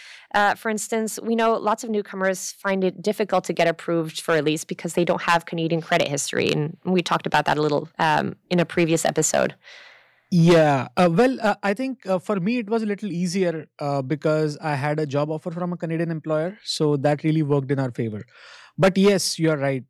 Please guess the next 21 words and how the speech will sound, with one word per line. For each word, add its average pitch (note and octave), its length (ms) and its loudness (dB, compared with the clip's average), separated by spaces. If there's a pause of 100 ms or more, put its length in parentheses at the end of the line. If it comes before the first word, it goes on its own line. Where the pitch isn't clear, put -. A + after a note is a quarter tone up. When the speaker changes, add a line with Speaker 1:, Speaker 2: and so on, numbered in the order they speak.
(120)
Speaker 2:
Uh, C3+ 240 -2
we D#3 120 2
did E3 200 0
not A3 200 -2
have F3+ 180 -2
any F#3+ 160 -6
credit E3 260 -4
history D#3+ 300 -4
at B2+ 140 -4
that A#2+ 180 -8
time. A2+ 200 -18 (500)
I E3 140 4
know A3 140 2
many G3+ 220 0
landlords E3 480 -2
in F3+ 100 -6
Toronto D3+ 420 -2
require D#3 340 0
these F3 200 -6
documents, C3 480 -6
and C#3 140 -4